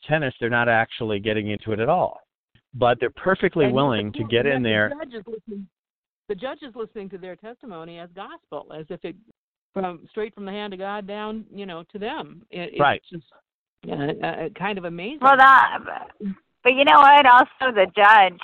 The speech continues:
Speaker 3: knows very well that she put orders where I can't have contact with either one. So she's a smart judge. She's the chief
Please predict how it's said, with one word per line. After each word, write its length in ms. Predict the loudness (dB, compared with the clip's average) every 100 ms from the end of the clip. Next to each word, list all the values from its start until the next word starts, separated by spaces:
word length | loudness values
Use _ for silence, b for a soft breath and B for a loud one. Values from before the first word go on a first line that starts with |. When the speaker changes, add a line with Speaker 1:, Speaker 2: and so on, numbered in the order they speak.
| -6
Speaker 3:
knows 360 | 2 4 4 2
very 300 | 2 2 2
well 580 | 6 8 8 6 2 2
that 220 | 2 2 _ -10
she 160 | -8 -8
put 260 | 2 2 2
orders 440 | 2 4 6 4 6
where 80 |
I 220 | 6 6 4 4
can't 220 | 2 4
have 160 | 4 4
contact 540 | 4 4 4 2 2
with 160 | -2 -4
either 240 | -4 -2
one. 420 | 4 6 6 2 -10 _ b _
So 100 | -2 0
she's 160 | 2
a 120 | 4 4 4
smart 280 | 4 4 2
judge. 260 | 4 4 4
She's 140 | -2 -4
the 80 | -8 -6
chief 120 | -8